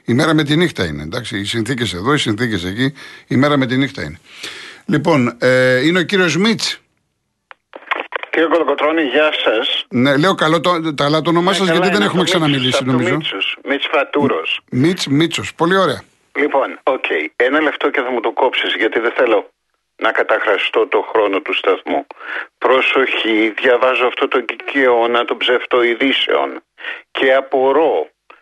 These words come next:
Speaker 2: με το πόσο αδαείς είναι οι Έλληνες δημοσιογράφοι. Για παράδειγμα, τα αυτιά μου είναι ξασκημμένα, να τα πιάνω. Ακούω πως συμπτωματικά σήμερα υπάρχει απεργία στα δικαστηρία του Βελγίου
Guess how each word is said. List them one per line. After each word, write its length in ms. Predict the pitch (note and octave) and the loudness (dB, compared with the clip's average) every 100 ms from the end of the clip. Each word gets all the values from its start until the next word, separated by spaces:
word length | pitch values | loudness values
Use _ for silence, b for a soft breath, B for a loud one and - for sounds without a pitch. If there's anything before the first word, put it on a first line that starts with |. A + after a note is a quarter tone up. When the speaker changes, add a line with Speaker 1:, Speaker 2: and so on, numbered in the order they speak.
| B | B
Speaker 2:
με 160 | - A#2+ | -4 -2
το 140 | B2+ | -2
πόσο 360 | - C#3+ - E3 | 0 -2 2 2
αδαείς 640 | D3 B2+ C#3 E3+ C#3 - - | 2 2 2 2 0 -2 -2
είναι 180 | C3 | 0
οι 220 | C#3 C3 C3+ | 2 2 2
Έλληνες 320 | C#3+ C#3 C#3 | 2 2 0
δημοσιογράφοι. 1120 | C#3+ C3+ C3 C#3+ B2+ C#3 D#3+ C#3+ - - - _ B B B - | 0 0 0 2 4 4 2 0 -4 -10 -10 _ B B B -4
Για 200 | A#2+ B2+ | -2 2
παράδειγμα, 640 | C3+ C#3+ D#3 B2+ G2 G#2 | 2 4 2 0 -2 -2
τα 120 | C3 | 0
αυτιά 280 | A#2+ - D3 | 0 0 2
μου 80 | D3+ | 2
είναι 100 | D3 | 2
ξασκημμένα, 840 | - D3+ - C#3+ D#3 E3 A#2 F2 | 0 -2 0 0 2 2 0 -2
να 120 | F#2 | -2
τα 160 | G2+ A#2 | 0 -2
πιάνω. 600 | - D3 C#3 G#2+ D#2+ - - B B B | 0 0 0 -2 -6 -8 -16 B B B
Ακούω 500 | - B2 - D3+ D#3+ | -2 -2 0 2 2
πως 180 | D#3 D3 | 2 0
συμπτωματικά 760 | - C#3+ D3 C#3 C#3+ C3+ D3+ | 0 0 2 2 0 2 0
σήμερα 500 | D3 - D#3 D#3 D3+ | 2 0 2 2 2
υπάρχει 380 | D3 D3 D3+ D3+ | 2 0 0 0
απεργία 520 | D#3+ C#3+ C3+ C3 D3+ D3 | 0 2 0 0 0 0
στα 180 | - | 0
δικαστηρία 540 | C3 C3 B2+ - C#3 D#3 | 0 0 0 0 0 2
του 120 | D3+ | 2
Βελγίου 480 | C#3 C3+ C#3+ E3+ | 2 2 2 2